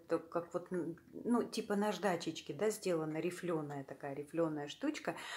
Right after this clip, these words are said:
А, смотрите, абрикосово-апельсинового оттеночка она идёт. А, как раз-таки апельсин у нас входит, да, в состав. И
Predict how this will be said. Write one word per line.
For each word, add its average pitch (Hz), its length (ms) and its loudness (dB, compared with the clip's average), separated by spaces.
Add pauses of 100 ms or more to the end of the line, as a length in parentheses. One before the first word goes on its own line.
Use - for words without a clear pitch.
(300)
А, - 100 2
смотрите, 196 640 2 (280)
абрикосово-апельсинового 165 1500 2
оттеночка 240 720 0
она 160 280 2
идёт. 147 340 -2 (400)
А, 139 300 -2
как 156 240 -6
раз-таки 170 420 -2
апельсин 170 520 2
у 226 40 6
нас 175 220 2
входит, 147 420 -2
да, 185 160 2
в 220 60 -4
состав. 160 640 -2
И 196 560 -2